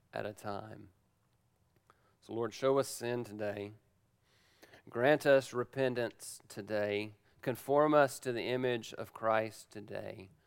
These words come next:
all by the powerful working of your Spirit, and all for the glory of your name. Lord, you're worthy to be praised with our every thought,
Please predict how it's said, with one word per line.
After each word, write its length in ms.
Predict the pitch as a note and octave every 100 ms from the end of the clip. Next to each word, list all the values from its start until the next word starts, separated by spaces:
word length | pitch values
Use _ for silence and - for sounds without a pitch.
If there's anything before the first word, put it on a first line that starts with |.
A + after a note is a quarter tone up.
| _ - -
all 220 | A#2 C#3+
by 180 | C3+ B2+
the 100 | A#2+
powerful 580 | - C3+ C#3+ C3+ C3 A#2
working 400 | B2 B2 A#2+ A2
of 120 | G#2
your 100 | A2
Spirit, 680 | - - A2+ A#2 A2 - - _ _ _ _ _
and 100 | -
all 180 | G#2+ A#2+
for 160 | A#2 G#2+
the 80 | G#2
glory 680 | A2 A2+ A2+ G2+ G#2 G#2 G2 _ _ _
of 160 | G#2+ G2+
your 100 | G#2
name. 400 | G2+ G2 F#2+ F#2+ G2 _ _ _ _ _ _ _ _ _ _ _ _ _ _ _ _ _ _ _ _ _ _ _ _ _ _ _ -
Lord, 160 | G#2 F#2+
you're 100 | G2+
worthy 340 | A2 A#2 A#2
to 120 | A2
be 120 | G2 -
praised 520 | - A2+ A2 A2 -
with 160 | G#2+
our 120 | G#2 G#2+
every 320 | A#2 A2 A#2
thought, 440 | - G#2+ G#2+ G#2